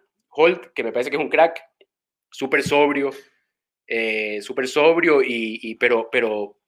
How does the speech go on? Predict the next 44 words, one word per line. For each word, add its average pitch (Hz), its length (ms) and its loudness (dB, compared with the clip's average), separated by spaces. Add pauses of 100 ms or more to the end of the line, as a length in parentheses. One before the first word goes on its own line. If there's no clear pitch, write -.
(480)
un 156 80 -8
cague 190 180 4
de 156 60 4
risa 170 240 2
porque 127 140 2
tiene 135 160 0
como 170 160 -2
respuestas, 151 800 -2 (220)
"Ahora 107 180 -6
estoy 117 160 -10
feliz, 98 560 -14 (760)
ahora 107 400 -2
estoy 101 320 -8
enojado, 92 580 -12 (640)
ahora 107 720 0
estoy 98 800 -4
triste, - 540 -14 (420)
ahora 117 180 -4
estoy 117 180 -6
reflexivo". - 680 -10 (360)
O 131 80 2
sea, 135 200 6
y, 131 180 0 (540)
y, 156 140 -16 (120)
y 143 40 -4
siempre 214 240 2
es 254 40 2
lo 220 60 8
mismo, 185 360 4
pero 135 280 4
en 135 120 2
el 127 80 0
contexto 135 380 0
en 180 40 2
que 175 80 0
lo 151 80 2
ponen, 165 240 2
me 110 100 -4
parece 123 280 -4
que 135 260 0
es 131 60 -6
un 139 100 -4
personaje 127 320 -6
genial. 120 500 -2